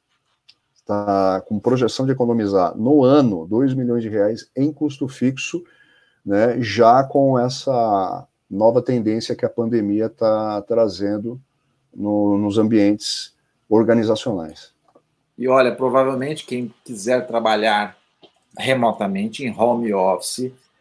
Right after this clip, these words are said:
Speaker 2: pra ser selecionado pra próxima empresa,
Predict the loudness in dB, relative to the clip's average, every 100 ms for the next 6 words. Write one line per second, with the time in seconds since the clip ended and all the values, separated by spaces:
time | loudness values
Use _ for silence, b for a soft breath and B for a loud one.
0 | _ 0 4 4 4 2 2 4 4 2
1 | 2 2 0 -2 -2 2 2 2 -4 -4
2 | -4 -4 -2 -2 -2 -8